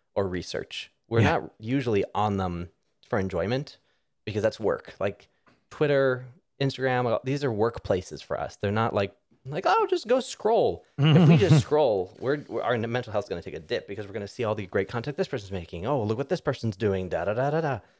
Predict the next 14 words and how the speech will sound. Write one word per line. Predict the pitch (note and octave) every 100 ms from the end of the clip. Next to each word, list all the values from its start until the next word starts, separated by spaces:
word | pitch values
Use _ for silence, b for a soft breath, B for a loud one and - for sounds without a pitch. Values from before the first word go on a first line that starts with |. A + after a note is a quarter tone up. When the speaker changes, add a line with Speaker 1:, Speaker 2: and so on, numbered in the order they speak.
| B B
Speaker 1:
And | B -
then | G#2
you |
get | G#2 G2+
into | G2+
comparison | A2 B2+ E3 G2+ E2+ E2
and | E2+
you, | -
you | F2+ F2+ _ -
have | D2+
to | -
avoid | G2+ C3 G#2+
that. | D#2+ -
So | - G#2+ G#2+